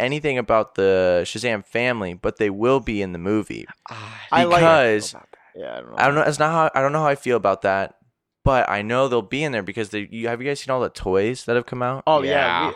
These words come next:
Speaker 1: It's just so many spoilers, which I think, like, that's kinda shoving down our throat. I hope it's just, like, an end scene or something.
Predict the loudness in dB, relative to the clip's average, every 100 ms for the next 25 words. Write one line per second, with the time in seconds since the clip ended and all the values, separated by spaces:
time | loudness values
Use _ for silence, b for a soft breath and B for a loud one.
0 | -2 -2 -2 -2 0 2 0 -2 2 4
1 | 4 2 -2 -6 -4 -4 -4 -4 -2 -2
2 | -2 -4 -4 -4 -2 -4 -2 -6 -8 -6
3 | -4 -2 -2 -2 -6 -4 -6 -6 -10 -8
4 | -10 -10 -10 -12 -8 -6 -6